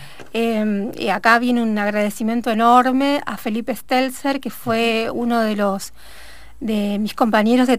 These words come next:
era mi compañero de trabajo cuando yo estaba escribiendo el libro y, y que me conta que está trabajando en este museo y que tienen un gran archivo fotográfico. Entonces, "Felipe, pásame las fotos".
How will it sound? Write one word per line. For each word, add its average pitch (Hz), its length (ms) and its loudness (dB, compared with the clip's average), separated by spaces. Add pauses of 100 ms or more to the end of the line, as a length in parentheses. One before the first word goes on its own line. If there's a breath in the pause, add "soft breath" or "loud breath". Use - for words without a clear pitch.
(120)
era 254 180 6
mi 233 100 0
compañero 214 400 -4
de 214 140 -4
trabajo 233 560 2
cuando 196 460 -10
yo - 180 -10
estaba 208 260 -4
escribiendo 208 440 -4
el 220 80 -4
libro 285 360 2
y, 202 380 -4 (720 loud breath)
y 214 240 -2
que 247 140 0
me 226 120 2
conta 247 400 2
que 226 320 -2
está 220 240 -2
trabajando 247 560 2
en 226 100 -6
este 208 260 -6
museo 254 460 -2
y 262 40 -2
que 247 100 -6
tienen 233 300 -4
un 233 160 -2
gran 269 260 4
archivo 247 420 -4
fotográfico. 247 720 -2
Entonces, 247 420 -2
"Felipe, 247 400 -6
pásame 220 460 -2
las 190 120 2
fotos". 302 480 2